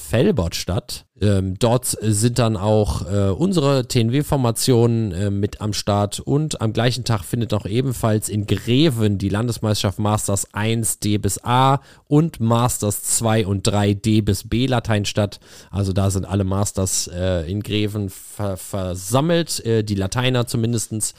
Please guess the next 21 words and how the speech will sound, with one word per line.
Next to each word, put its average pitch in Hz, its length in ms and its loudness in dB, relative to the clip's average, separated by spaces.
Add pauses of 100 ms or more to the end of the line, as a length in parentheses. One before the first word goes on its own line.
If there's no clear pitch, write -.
(400)
Und 208 360 0
einen 196 220 0
Tag 180 160 0
später, 131 400 0
dann 127 320 0
haben 120 160 2
wir 107 80 2
am 98 100 2
Sonntag 113 380 2
die 104 80 2
Landesmeisterschaft 104 800 0
Kinder 165 320 2
bis 117 220 0
Jugend 127 440 0
D 123 160 4
bis 127 160 2
A 104 180 -2
Latein 101 580 0 (420)
im 170 180 4
Boston 120 460 -2
Club - 380 0